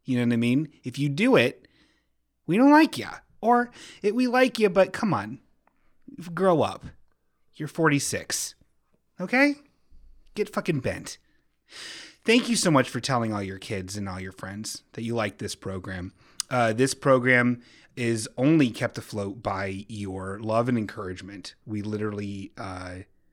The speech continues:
are, are, are still hemorrhaging money. Uh, we have not, I am, I took out a second lien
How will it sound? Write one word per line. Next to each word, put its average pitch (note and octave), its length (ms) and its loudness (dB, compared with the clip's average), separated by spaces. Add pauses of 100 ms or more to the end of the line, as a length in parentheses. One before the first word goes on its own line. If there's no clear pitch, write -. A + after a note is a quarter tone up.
(320)
are, F2+ 340 -12
are, F#2+ 280 -12 (120)
are - 100 -16
still A2 300 -4
hemorrhaging B2+ 580 6
money. E2 400 -10 (220)
Uh, G2 340 -2
we G#2+ 240 -2
have F#2+ 180 -2
not, A2 320 2 (340)
I A#2 140 0
am, G2+ 440 -2
I A2 160 -6
took A2 180 -8
out G#2 120 -4
a F#2+ 80 -8
second C3 420 0
lien C3+ 420 4